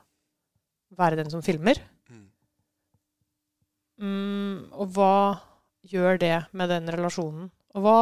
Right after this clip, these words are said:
Speaker 1: gjør det med det som blir filmet, da? Det er jeg opptatt av.
Speaker 2: Og nå viser du vel til, eh,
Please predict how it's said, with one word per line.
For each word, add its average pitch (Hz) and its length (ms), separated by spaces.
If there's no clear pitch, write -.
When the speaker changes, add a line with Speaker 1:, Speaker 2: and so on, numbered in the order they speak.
Speaker 1:
gjør 180 220
det 185 60
med 170 400
det 160 300
som 170 200
blir 170 180
filmet, 185 400
da? - 80
Det 226 160
er 226 260
jeg 170 100
opptatt - 320
av. - 80
Speaker 2:
Og 127 140
nå 127 100
viser 110 320
du 110 120
vel 104 200
til, 101 340
eh, 98 340